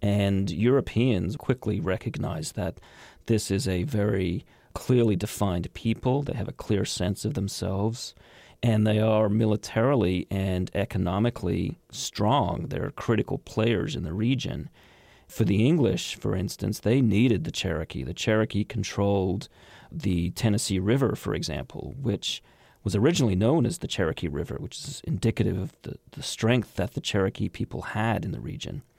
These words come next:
Many travelers often reported back and published pamphlets on their experiences in Cherokee country. And what they describe is a very well-organized,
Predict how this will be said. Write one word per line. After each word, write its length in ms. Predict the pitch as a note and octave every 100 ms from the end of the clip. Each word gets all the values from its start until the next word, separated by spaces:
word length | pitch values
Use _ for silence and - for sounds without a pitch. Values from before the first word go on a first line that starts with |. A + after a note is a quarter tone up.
| - - - - -
Many 600 | B2 A#2+ D3 F3+ D#3 C3+
travelers 880 | - G#2 G2+ G#2+ F#2+ E2 - - -
often 460 | C#3 F3 - B2+ A2
reported 640 | F3 - G#2 G#2+ G2+ E3+
back 500 | D3+ F#2+ F#2 - - -
and 300 | G2+ F#2+ -
published 720 | - B2+ A2 A2 - - -
pamphlets 540 | - G2 F#2+ - -
on 120 | G2 G#2
their 120 | G#2+
experiences 920 | - - F#2+ F#2+ F#2 - - - -
in 220 | G#2+ C#3+
Cherokee 380 | - C#2+ - -
country. 560 | - E2 - - - - _ - - -
And 380 | - A#2 A#2 A#2
what 180 | D#3+ F3
they 180 | B2 A#2
describe 680 | - - - G#2 F#2+ F#2 -
is 140 | E3
a 220 | G2 -
very 500 | - D#3+ C#3+ A2+ G2+
well-organized, 1160 | F#2 F#2 - G2 G2 G#2 G2 F#2 E2+ D#2 -